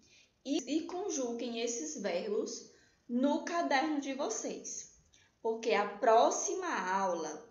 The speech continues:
ela irá iniciar com a conjugação desses verbos. Só lembrando, pegar todos os verbos que estão conjugados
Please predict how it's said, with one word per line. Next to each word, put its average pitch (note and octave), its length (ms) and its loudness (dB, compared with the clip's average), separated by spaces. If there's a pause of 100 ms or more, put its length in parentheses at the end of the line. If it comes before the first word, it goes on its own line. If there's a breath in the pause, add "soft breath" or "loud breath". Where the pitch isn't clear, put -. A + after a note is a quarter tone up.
(140)
ela F#3 460 -2
irá F3+ 440 0
iniciar C#4+ 1040 -2 (260 loud breath)
com A3 180 0
a G3+ 180 2
conjugação D4+ 840 -2
desses B3+ 400 -2
verbos. F3+ 460 -2
Só G3+ 200 0
lembrando, G#3+ 580 0 (520 soft breath)
pegar F#3 540 0
todos A#3+ 560 6
os C4+ 200 -4
verbos G3+ 460 0
que G#3+ 160 -8
estão G3 400 -4
conjugados G3+ 1000 -6